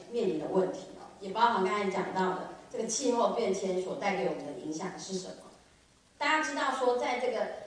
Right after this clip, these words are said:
净零好生活里面，其实食光，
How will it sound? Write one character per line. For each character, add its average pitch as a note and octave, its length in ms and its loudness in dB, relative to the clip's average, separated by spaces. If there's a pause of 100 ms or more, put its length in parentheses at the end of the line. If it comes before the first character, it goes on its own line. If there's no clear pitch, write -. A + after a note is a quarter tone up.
(160)
净 F4 220 6
零 G3+ 280 4
好 E3+ 80 -2
生 B3 300 0
活 F#3 140 0
里 F3 80 0
面， G#3 520 -4
其 A#3 160 0
实 G3 540 4 (180)
食 A#3 640 4
光， D#4+ 320 6